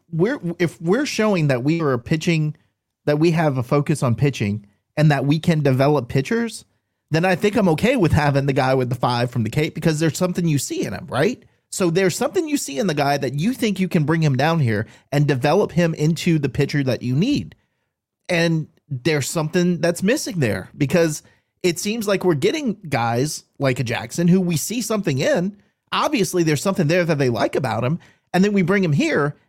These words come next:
and we hang him out to dry against James Madison. There's, uh, I mean, has there not been any development like, how are we developing these guys that we get, I guess is a question that I have, because stats are sexy,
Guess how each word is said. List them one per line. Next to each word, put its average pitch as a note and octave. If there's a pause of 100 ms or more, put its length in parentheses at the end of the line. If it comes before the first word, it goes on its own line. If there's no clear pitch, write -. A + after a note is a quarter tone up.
(100)
and F#3
we F#3+
hang G3+
him A#3
out G#3
to D3+
dry F3+
against G3+
James G#3
Madison. A3+ (640)
There's, G3 (120)
uh, F3 (100)
I F#3+
mean, F3
has F3+
there G3+
not F#3
been F3+
any F#3
development D#3 (800)
like, F3
how A3+
are B3
we A3+
developing E3+
these D3+
guys C3+
that C3
we B2
get, A#2
I A2+
guess C3
is C3+
a B2+
question B2
that A2
I A2
have, A2
because B2+ (220)
stats -
are A3+
sexy, G2+